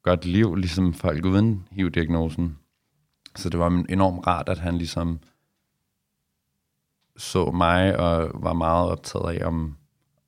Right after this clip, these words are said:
at jeg havde det godt. Øhm, og så var jeg pisse nervøs for at fortælle det der. Altså, det, øh, er noget af det vildeste, <laughs> at skulle, at skulle opleve, udover selvfølgelig at fortælle det om min familie, men, men dem er jeg i familie med, og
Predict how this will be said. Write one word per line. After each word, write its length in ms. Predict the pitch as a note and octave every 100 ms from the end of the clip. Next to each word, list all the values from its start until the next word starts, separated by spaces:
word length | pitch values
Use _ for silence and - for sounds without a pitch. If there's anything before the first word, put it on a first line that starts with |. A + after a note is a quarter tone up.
| -
at 120 | F#2+
jeg 100 | E2
havde 140 | E2 E2
det 160 | F2+
godt. 400 | - D#2+ - - _ _ _ -
Øhm, 540 | E2+ E2 D#2 F2 E2 D2 _ _ _ _ _ _ -
og 60 |
så 100 | -
var 60 | E2+
jeg 100 | F2
pisse 320 | - F2+ G2+
nervøs 500 | F#2+ D#2+ F#2+ - G2
for 140 | - C#2+
at 80 |
fortælle 400 | F#2 - F#2+ G1+
det 160 | - F2
der. 200 | F2 E2
Altså, 360 | - F2 D#2+ E2
det, 160 | E2+
øh, 460 | E2+ E2+ E2 D#2+ D#2 - _ _ _ _ _ -
er 60 |
noget 200 | F2 F2
af 60 | F2+
det 60 | E2
vildeste, 600 | F2+ G2+ G#2+ - F#2+ G2 A2
<laughs> 100 | -
at 200 | F#2 -
skulle, 380 | - F2+ C#2+
at 60 | E2+
skulle 200 | - E2
opleve, 280 | E2+ G2 F#2
udover 380 | E2 E2+ E2+ E2+
selvfølgelig 400 | - - F2+ G2+
at 80 |
fortælle 320 | - - F#2 D#2
det 80 |
om 60 | F#2
min 120 | F2+
familie, 480 | - F#2 F#2+ G1+ F#2+
men, 320 | F2+ E2 E2 - _ _ _ _ _ _ _ _ _ _ _ _ _ _ _ -
men 340 | E2+ E2 D#2
dem 160 | F#2 G2+
er 40 |
jeg 100 | F#2+
i 40 | E2
familie 440 | F2+ F#2 F2+ C2
med, 120 | F2+
og 260 | E2 D#2